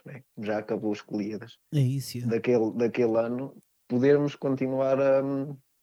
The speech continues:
Speaker 1: a proporcionar, eh, algo de diferente e algo que ajude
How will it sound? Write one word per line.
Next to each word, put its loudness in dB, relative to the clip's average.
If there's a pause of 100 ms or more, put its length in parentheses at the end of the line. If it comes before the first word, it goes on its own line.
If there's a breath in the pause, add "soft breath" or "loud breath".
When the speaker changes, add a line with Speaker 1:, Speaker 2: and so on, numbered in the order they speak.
(460 soft breath)
Speaker 1:
a -2
proporcionar, 0 (500)
eh, 0
algo 0
de -2
diferente 0 (140)
e 2
algo 2 (440)
que 0
ajude 0